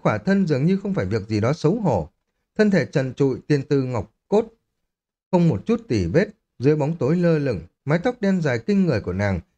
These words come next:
khiến cả người nàng giống như một vầng trăng bị bóng tối ăn mòn, từ từ lơ lửng trong hư không, uy áp đáng sợ bao trùm trong thần điện. "Trong vòng một canh giờ,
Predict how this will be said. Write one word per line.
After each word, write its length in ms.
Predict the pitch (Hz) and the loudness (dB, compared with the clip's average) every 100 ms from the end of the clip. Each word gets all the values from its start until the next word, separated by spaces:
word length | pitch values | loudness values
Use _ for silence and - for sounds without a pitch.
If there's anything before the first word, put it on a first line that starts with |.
| _ | _
khiến 140 | 185 226 | 0 2
cả 100 | 156 | 0
người 180 | 123 123 | 0 0
nàng 260 | 120 117 113 | 0 -2 0
giống 200 | 127 202 | 0 2
như 80 | |
một 200 | 190 117 - | 0 -2 -4
vầng 220 | 101 80 | -4 -4
trăng 240 | - 127 120 | -2 -2 -2
bị 80 | 78 | -2
bóng 260 | 98 156 | -2 -2
tối 200 | 120 165 175 | 0 0 0
ăn 200 | 175 160 | 0 2
mòn, 220 | 113 82 - _ _ - | 0 -4 -8 _ _ 0
từ 100 | 160 | 0
từ 200 | 160 151 | 2 0
lơ 200 | 165 208 | 2 0
lửng 260 | 190 104 - | 0 -2 -4
trong 180 | 131 123 | -4 -2
hư 180 | 127 120 | -2 -2
không, 280 | 139 131 107 _ _ - | -2 -2 -4 _ _ 0
uy 160 | 196 | 2
áp 200 | 202 233 | 2 -2
đáng 220 | - 180 247 | -4 -4 -2
sợ 260 | 165 110 - | -2 -2 -4
bao 200 | 127 117 | -4 -2
trùm 240 | 113 95 76 | 0 -2 -2
trong 220 | 120 113 | -2 -2
thần 220 | 113 87 | -2 -2
điện. 160 | 80 120 - _ _ _ _ _ _ _ _ _ _ _ _ _ | 0 0 -4 _ _ _ _ _ _ _ _ _ _ _ _ _
"Trong 180 | 202 202 | 0 2
vòng 220 | 156 120 | 2 2
một 180 | 117 - | -2 0
canh 180 | 135 127 | -2 0
giờ, 240 | 117 87 | 0 0